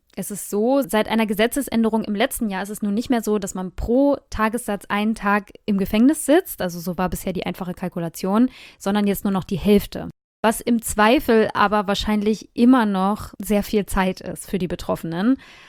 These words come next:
Und an der Stelle will ich trotzdem schon mal sagen, dass der häufig gemachte Vergleich zwischen der Top-Managerin, die nur eine Bewährungsstrafe bekommt,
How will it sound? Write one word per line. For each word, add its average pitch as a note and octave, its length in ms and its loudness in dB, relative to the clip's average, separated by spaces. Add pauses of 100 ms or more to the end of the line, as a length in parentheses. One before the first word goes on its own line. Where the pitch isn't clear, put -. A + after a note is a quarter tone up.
(200)
Und G#3 280 0
an G3+ 120 -2
der G#3 140 2
Stelle G#3+ 520 2
will G3+ 300 -2
ich - 300 -4
trotzdem A3+ 340 0
schon G#3+ 160 -2
mal F#3+ 140 0
sagen, G3 480 0
dass F#3 400 -4
der F3 180 0
häufig C4+ 320 2
gemachte G#3+ 300 0
Vergleich F#3+ 480 -2
zwischen G#3 280 -2
der F#3 240 -2 (380)
Top-Managerin, A3+ 920 2
die G#3+ 120 -2
nur G#3+ 280 2
eine G#3 180 0
Bewährungsstrafe F#3+ 920 0
bekommt, G#3+ 640 2